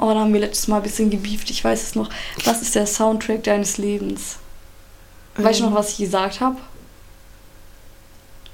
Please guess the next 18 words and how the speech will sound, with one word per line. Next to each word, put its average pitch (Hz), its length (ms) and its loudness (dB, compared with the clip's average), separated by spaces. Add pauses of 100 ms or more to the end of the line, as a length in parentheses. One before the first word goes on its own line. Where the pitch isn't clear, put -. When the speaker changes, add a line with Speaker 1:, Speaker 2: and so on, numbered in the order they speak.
(600)
Speaker 2:
Monster. 220 500 0 (460)
Keine 214 280 -2
Ahnung. 208 140 -2 (680)
Speaker 1:
<laughs> 233 160 2 (580)
Nein. 214 300 4
Speaker 2:
Ach 226 60 2
so, 240 180 4
Bob 220 220 -2
Marley, 226 320 6
Speaker 1:
Äh, 202 80 4
Speaker 2:
oder? 208 100 0
Speaker 1:
Bilderbuch 208 500 2
Maschine. 208 640 2
Nein. 185 180 2
Speaker 2:
Ach 208 80 0
so. 240 140 4
Speaker 1:
Ach, - 340 -2 (100)
was? - 260 -4